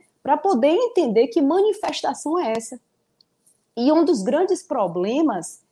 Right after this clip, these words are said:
que eles se debruçaram foi esse, a radiação do corpo elétrico e o efeito fotoelétrico.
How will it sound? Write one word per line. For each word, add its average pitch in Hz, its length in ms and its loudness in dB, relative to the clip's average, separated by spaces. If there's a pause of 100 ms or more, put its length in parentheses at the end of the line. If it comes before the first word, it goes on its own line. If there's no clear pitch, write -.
(260)
que 240 160 -2
eles 240 280 4
se 240 100 -10
debruçaram 196 640 -4
foi 320 400 -2
esse, 220 180 -6
a 226 60 -6
radiação 226 500 -4
do 208 120 -10
corpo 208 280 -10
elétrico 226 600 -4 (460)
e 277 60 -4
o 311 40 0
efeito 302 400 0
fotoelétrico. 254 800 -4